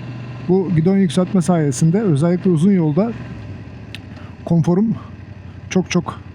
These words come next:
fark edecek diye düşünüyorum. Öte yandan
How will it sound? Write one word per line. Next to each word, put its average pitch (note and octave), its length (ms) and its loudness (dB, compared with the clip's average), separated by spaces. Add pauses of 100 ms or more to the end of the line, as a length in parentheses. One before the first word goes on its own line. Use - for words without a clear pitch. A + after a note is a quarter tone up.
(200)
fark F3 200 2
edecek E3 340 0
diye D3 140 2
düşünüyorum. D#3 500 2 (1300)
Öte G#3 140 2
yandan G#3+ 520 4